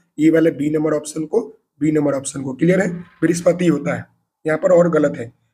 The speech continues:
आगे देखिएगा, अगला प्रश्न यहाँ पर देखिएगा Eleven number, किस गति के कारण पृथ्वी पर ऋतुएं होती है बताइएगा? घूर्णन, परिक्रमण या भ्रमण या ये सभी। तो इस प्रश्न का जो उत्तर हो जाएगा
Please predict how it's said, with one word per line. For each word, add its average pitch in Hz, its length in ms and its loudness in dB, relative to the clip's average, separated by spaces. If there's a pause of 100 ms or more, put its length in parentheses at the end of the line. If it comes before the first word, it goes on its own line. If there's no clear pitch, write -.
(120)
आगे 170 200 2
देखिएगा, 175 380 0 (380)
अगला 185 220 4
प्रश्न 185 280 -2
यहाँ 185 140 0
पर 180 120 -4
देखिएगा 175 280 0
Eleven 170 340 2
number, 175 260 2 (420)
किस 247 200 0 (360)
गति 170 340 0
के 190 120 0
कारण 185 320 2
पृथ्वी 185 340 -4
पर 170 300 0 (260)
ऋतुएं 180 380 0
होती 143 320 0
है 113 80 -4 (240)
बताइएगा? 156 480 0 (400)
घूर्णन, 190 420 0 (380)
परिक्रमण 175 600 2 (180)
या 170 100 2
भ्रमण 170 420 0 (240)
या 160 60 4
ये 170 180 2
सभी। 135 340 -4
तो - 360 -12
इस 180 100 -8
प्रश्न 202 320 -6
का 202 100 -2
जो 190 120 2
उत्तर 175 220 2
हो 160 100 4
जाएगा 139 260 0